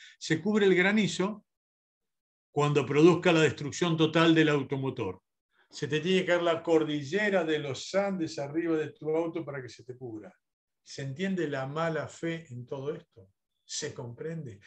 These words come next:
Ahora, volviendo al tema de inteligencia artificial, ¿cómo va a aplicar ya la inteligencia artificial? Y les cuento que seguramente en sus países deben tener un artículo análogo. En Argentina había un artículo que era aburridísimo y pasado totalmente intrascendente, que era el artículo quince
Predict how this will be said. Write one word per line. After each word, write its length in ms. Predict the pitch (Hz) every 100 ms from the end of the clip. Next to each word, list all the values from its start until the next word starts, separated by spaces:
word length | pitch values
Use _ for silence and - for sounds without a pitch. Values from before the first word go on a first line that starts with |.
| -
Ahora, 260 | 143 131 - _
volviendo 480 | 135 156 170 233 190
al 40 |
tema 120 | 190
de 60 | 190
inteligencia 340 | 170 151 160
artificial, 520 | 151 151 135 135 113 104 - - _
¿cómo 300 | 320 311 220
va 140 | 240
a 20 |
aplicar 500 | 220 - 190 208 214 170
ya 240 | 160 254
la 100 | 226
inteligencia 560 | 185 170 170 165 196 170
artificial? 580 | 160 160 143 131 104 104 _ -
Y 100 | -
les 140 | 208 208
cuento 280 | 285 254 208
que 120 | 190
seguramente 680 | 214 220 208 214 196 190
en 80 | 165
sus 160 | - 180
países 380 | 196 214 185 170
deben 180 | 180
tener 140 | 165 170
un 60 |
artículo 380 | 170 185 180 180
análogo. 640 | 180 202 196 175 185 190 _ _ - -
En 160 | - 185
Argentina 360 | 196 233 233 277
había 180 | 247
un 40 | 220
artículo 320 | 214 240 220
que 60 | 220
era 120 | 214
aburridísimo 720 | 196 196 208 247 - 240 240
y 140 | 226 160
pasado 340 | 175 214 208
totalmente 500 | 196 196 208 214 190
intrascendente, 840 | 185 185 - 165 143 123 120 127 _ _ _ _
que 120 | -
era 100 | 240
el 100 | 226
artículo 640 | 214 208 254 214 226 214 -
quince 840 | 311 330 262 175 - 196 214 214